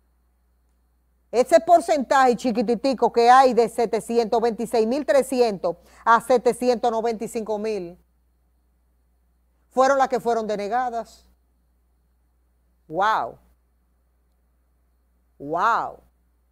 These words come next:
Todo el mundo cumplió ahí. Todo el mundo cumplió. Presidente, póngale atención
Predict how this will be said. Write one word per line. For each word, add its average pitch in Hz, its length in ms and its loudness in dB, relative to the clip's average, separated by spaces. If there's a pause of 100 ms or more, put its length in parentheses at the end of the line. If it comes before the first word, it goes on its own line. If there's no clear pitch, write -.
Todo 247 160 4
el 285 60 2
mundo 254 360 0
cumplió 233 540 -6
ahí. 262 280 -8 (1300)
Todo 226 280 0
el 262 60 -4
mundo 294 300 -6
cumplió. 277 560 -10 (1900)
Presidente, 254 840 -2 (1000)
póngale 302 420 -6
atención 180 1120 -8